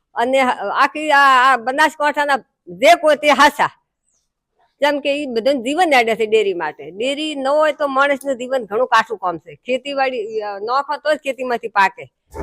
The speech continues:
અને આ તો અઠવાડિયે રાહ જોતા થઈ જાય કે પગાર આવશે ને આપણે વ્યવહાર હેડશે નાના મોટો દરેકને. અને હારામાં હારું ભગવાન એમને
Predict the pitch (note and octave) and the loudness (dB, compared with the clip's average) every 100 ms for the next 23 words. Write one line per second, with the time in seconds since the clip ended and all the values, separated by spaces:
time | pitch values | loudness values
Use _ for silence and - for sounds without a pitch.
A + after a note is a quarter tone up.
0 | - - G3+ A#3 B3+ C4+ A3 B3+ C4+ C4+ | -14 -8 -2 2 2 0 0 -2 2 0
1 | C#4 C#4 A#3+ G#3+ A3 B3 C#4 C4+ C4+ A3+ | 2 -2 -2 -6 0 4 4 4 0 0
2 | G3+ G3 F#3 F3 G#3 - G#3+ A#3 A3 A#3 | -2 -6 -6 -8 -10 -4 2 4 4 4
3 | A3+ G#3 G3 G3+ G3+ G#3 G#3 F3 F3 F3+ | 2 -2 -2 -2 -4 0 2 2 -2 -4
4 | - D#3+ F3+ F3+ E3+ F3 F3 F3+ A#3+ A#3+ | -16 -10 -6 -4 -6 -10 -14 0 2 2
5 | A3 F3 C#3+ _ _ _ _ _ _ F#3+ | 0 -6 -12 _ _ _ _ _ _ -6
6 | F#3+ A#3+ C4+ C4 A#3+ B3+ A#3+ F#3 G3+ A#3 | -2 2 4 4 4 2 2 -4 -6 -6
7 | A#3 A3 A3 | -4 -4 -6